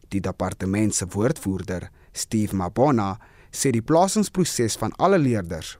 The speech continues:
behoort teen einde Januarie afgehandel te wees. Vincent Mofokeng,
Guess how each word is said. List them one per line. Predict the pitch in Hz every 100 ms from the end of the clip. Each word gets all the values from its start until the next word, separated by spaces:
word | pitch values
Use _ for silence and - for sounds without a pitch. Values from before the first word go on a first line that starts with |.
| -
behoort | 104 104 110 -
teen | 95
einde | - 110 101
Januarie | 98 110 165 127 92 92 87
afgehandel | - 113 139 101 98 92
te | 95
wees. | 90 73 - - - - - - 76
Vincent | 95 90 - 92 -
Mofokeng, | 95 - - - 160